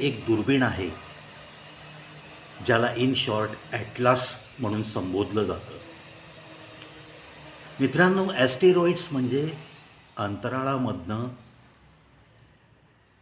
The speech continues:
अनेक दगडसदृश, म्हणजे जी उल्का आपल्या वातावरणात प्रवेश केल्यानंतर आपल्याला त्या घर्षणामुळं होणारा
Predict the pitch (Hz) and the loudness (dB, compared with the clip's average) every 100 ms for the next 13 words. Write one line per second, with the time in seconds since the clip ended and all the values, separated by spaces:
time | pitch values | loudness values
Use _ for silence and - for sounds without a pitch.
0 | _ - 104 104 135 151 - - - _ | _ -6 -4 2 2 0 -6 -16 -20 _
1 | _ _ _ - - - - - - - | _ _ _ -20 -20 -20 -20 -20 -20 -20
2 | - 117 95 113 110 151 151 147 113 113 | -18 -8 0 2 4 4 4 0 -2 -2
3 | 95 - - - - _ _ 104 98 98 | -2 -4 -8 -12 -20 _ _ -6 -4 -4
4 | 87 123 123 113 113 113 147 135 123 120 | -2 -2 0 0 0 -2 -4 -4 -4 -2
5 | 117 101 95 113 113 123 127 - 92 117 | -2 -4 -4 -4 -2 -4 -6 -10 -6 -6
6 | - - 101 104 98 90 87 90 - - | -6 -8 -6 -6 -6 -8 -8 -10 -10 -18
7 | - - - - - _ _ _ - - | -20 -20 -20 -20 -20 _ _ _ -20 -8
8 | 104 - 107 107 110 110 104 98 95 - | -6 -4 -2 0 -2 -2 -4 -4 -8 -6
9 | - 120 127 123 113 117 120 98 92 104 | -4 0 0 0 0 -4 -6 -8 -4 -4
10 | 107 110 | -2 -4